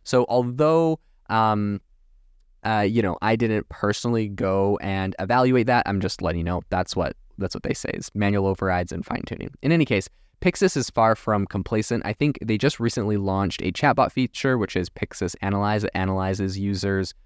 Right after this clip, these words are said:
um, or essentially kind of assists users in interpreting campaign and marketing data. And they're also rolling out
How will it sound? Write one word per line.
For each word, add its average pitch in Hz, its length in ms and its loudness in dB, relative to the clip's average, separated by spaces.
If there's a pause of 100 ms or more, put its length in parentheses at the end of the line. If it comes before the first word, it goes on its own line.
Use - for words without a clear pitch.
(220)
um, 92 540 0
or 113 120 2
essentially 113 420 2
kind 127 160 0
of 120 60 0
assists - 520 -4
users 107 380 0
in 95 140 -2
interpreting 95 680 -2
campaign 95 420 -2
and 71 100 -2
marketing 92 340 -2
data. 120 260 2 (300)
And 120 160 0
they're 131 180 2
also 165 360 2
rolling 123 340 2
out 110 260 0